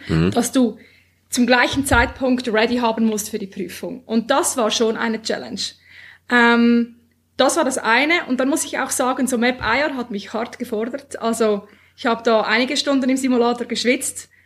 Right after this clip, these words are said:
Speaker 1: Mhm.
Speaker 2: und hab
Speaker 1: Ja,
Speaker 2: gedacht,
Speaker 1: wer,
Speaker 2: „Mann,
Speaker 1: wer nicht?“
Speaker 2: wer nicht?
Speaker 1: <laughs>
Speaker 2: Das war schon auch psychisch,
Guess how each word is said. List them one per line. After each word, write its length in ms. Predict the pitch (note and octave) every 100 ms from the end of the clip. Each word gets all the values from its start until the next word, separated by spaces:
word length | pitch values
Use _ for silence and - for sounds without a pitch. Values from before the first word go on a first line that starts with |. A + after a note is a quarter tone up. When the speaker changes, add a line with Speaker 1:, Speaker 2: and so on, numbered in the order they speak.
| -
Speaker 1:
Mhm. 180 | D#2+ D#2
Speaker 2:
und 80 |
hab 80 | D#2
Speaker 1:
Ja, 100 | D2 D2+
Speaker 2:
gedacht, 180 | -
Speaker 1:
wer, 160 | D#2+ F#2
Speaker 2:
„Mann, 320 | A#3 C4 C#4+
Speaker 1:
wer 100 | F#2+
nicht?“ 240 | F#2+ A#2 A#3
Speaker 2:
wer 180 | C4
nicht? 340 | C4 D4+ - -
Speaker 1:
<laughs> 500 | C3+ C3+ G2+ - -
Speaker 2:
Das 260 | C#4+ -
war 160 | C#4+ C4
schon 320 | - C4+ D#4
auch 300 | - G#3+ G#3
psychisch, 640 | - C#4 E4+ E4 D#4+ -